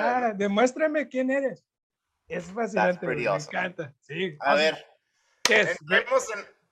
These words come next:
Speaker 2: Grave of the Fireflies o qué sigue?
Speaker 1: Ah, pues sigue tu número dos.
Speaker 2: ¿Cuatro?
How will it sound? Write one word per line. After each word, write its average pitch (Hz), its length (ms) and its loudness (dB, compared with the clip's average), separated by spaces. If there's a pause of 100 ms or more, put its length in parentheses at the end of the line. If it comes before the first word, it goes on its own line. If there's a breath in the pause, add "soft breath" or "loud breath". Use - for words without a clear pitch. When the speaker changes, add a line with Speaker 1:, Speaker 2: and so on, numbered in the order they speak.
Speaker 2:
Grave 262 500 4 (200)
of 226 220 -4 (460)
the 165 100 -8 (140)
Fireflies 277 600 4
o 190 60 -8
qué 220 160 -2
sigue? 190 420 -6 (600)
Speaker 1:
Ah, 147 640 6
pues 151 140 -6
sigue 196 220 -2
tu 185 180 -10
número 170 880 -4
dos. 147 80 -2
Speaker 2:
¿Cuatro? 277 540 4